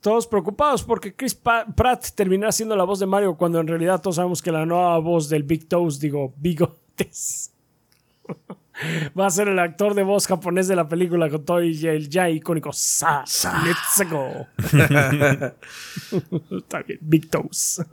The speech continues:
Speaker 1: Eso sería todo, gorditos. Un saludo y sigan igual de piolas. Muchas gracias, Sertroid.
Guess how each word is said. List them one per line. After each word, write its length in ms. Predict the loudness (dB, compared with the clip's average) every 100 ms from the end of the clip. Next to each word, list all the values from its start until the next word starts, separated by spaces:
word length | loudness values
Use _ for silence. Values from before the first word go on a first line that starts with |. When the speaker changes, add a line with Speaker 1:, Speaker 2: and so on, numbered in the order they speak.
| -6 -6 -6 -2 0 2 2 2 0 -2 -2
Speaker 1:
Eso 200 | -2 -2
sería 280 | 0 0 0
todo, 200 | 0 0
gorditos. 600 | 0 0 -2 0 0 0
Un 280 | -2 0 0
saludo 460 | 0 2 2 2
y 80 | 0
sigan 220 | 0 -2
igual 200 | 0 0
de 60 | -2
piolas. 340 | -4 -8 -8
Muchas 320 | -8 -6 -6 -4
gracias, 260 | -2 -2
Sertroid. 460 | 0 0 0 -2